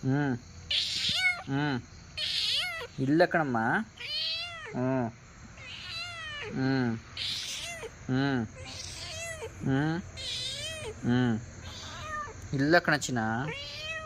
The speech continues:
ಹ್ಮ್. ಹ್ಮ್, ಹ್ಮ್. ಸಮಾಧಾನ ಕಣಮ್ಮ. ಹ್ಮ್? ಹ್ಮ್, ಹ್ಮ್. ಹ್ಮ್.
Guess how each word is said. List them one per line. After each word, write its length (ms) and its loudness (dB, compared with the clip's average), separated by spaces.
ಹ್ಮ್. 440 0
ಹ್ಮ್, 320 2
ಹ್ಮ್. 340 2
ಸಮಾಧಾನ 400 8
ಕಣಮ್ಮ. 320 2
ಹ್ಮ್? 240 0
ಹ್ಮ್, 260 2
ಹ್ಮ್. 180 0
ಹ್ಮ್. 360 4